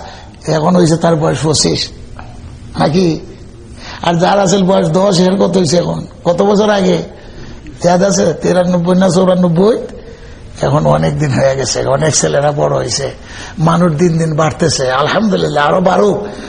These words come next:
আরো বাড়ুক। এই দেশের মধ্যে ইসলামের দাওয়াত চলুক, আর ইসলামের পরিবেশ চলুক। যে একদল মেহনত করবে ইসলামের পরিবেশ রক্ষা করার জন্য, আর একদল চেষ্টা করবে ইসলামকে মিটাইবার জন্য।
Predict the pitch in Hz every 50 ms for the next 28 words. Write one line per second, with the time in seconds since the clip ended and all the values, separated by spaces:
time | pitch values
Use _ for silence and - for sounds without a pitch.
0 | - - 160 196 226 254 247 247 247 277 294 294 247 190 - - - - - -
1 | 226 262 277 285 247 302 294 302 311 294 294 311 294 233 311 311 302 285 - 302
2 | 302 302 302 302 311 269 240 311 311 311 311 302 302 302 302 320 330 311 262 -
3 | - - - - - - - - 262 294 285 302 294 - - - 302 302 302 311
4 | 311 - 302 302 294 302 311 320 330 294 - 320 320 320 320 330 330 294 208 -
5 | - - - - - - - 190 202 277 285 233 220 302 311 311 294 302 311 294
6 | 302 330 320 302 302 311 320 320 311 359 370 370 349 320 294 277 - - 320 320
7 | 311 311 311 302 - 302 311 302 294 311 302 - - 320 359 349 349 - 330 277
8 | 311 302 294 285 220 285 294 285 285 269 233 - - - - - - - 247 247
9 | 254 254 247 214 208 262 262 254 240 226 - - - 240 240 - - - 254 240
10 | 190 233 226 220 214 226 220 214 202 - 220 202 - - 214 202 190 190 180 -
11 | 185 175 156 175 180 147 165 165 160 151 143 147 131 120 123 135 127 123 113